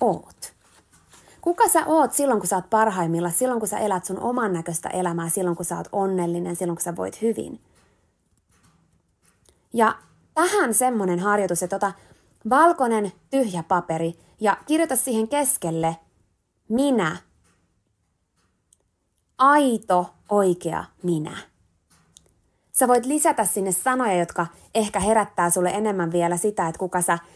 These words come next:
oot silloin, kun sä et vertaa ittees muihin, silloin, kun sä aidosti oot just se, kuka sä oot. Kun sä uskallat olla se. Kun sä oot onnellinen, iloinen, kun sulla on elämässä ne oikeat asiat.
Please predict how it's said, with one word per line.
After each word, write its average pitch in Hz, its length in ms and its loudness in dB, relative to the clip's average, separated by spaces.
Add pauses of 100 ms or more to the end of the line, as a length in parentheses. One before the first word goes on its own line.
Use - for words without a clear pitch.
(300)
oot 220 280 6
silloin, 208 280 2
kun 180 80 -4
sä 185 100 0
et 175 120 -4
vertaa 185 380 2
ittees 175 400 0
muihin, 190 360 0
silloin, 220 280 0
kun 196 80 -6
sä 202 160 0
aidosti 233 520 0
oot 170 140 -2
just 175 180 -2
se, 170 120 -4
kuka 165 260 -6
sä - 160 -4
oot. 95 460 -8 (720)
Kun 208 120 2
sä 202 100 2
uskallat 196 540 0
olla 156 140 -2
se. - 360 0 (1200)
Kun 214 200 2
sä 214 240 4
oot 175 400 2 (200)
onnellinen, 165 600 0
iloinen, 170 440 -2
kun 175 100 -6
sulla 202 160 0
on 190 80 -2
elämässä 190 440 -2
ne 170 120 -2
oikeat 180 480 -2
asiat. - 520 -4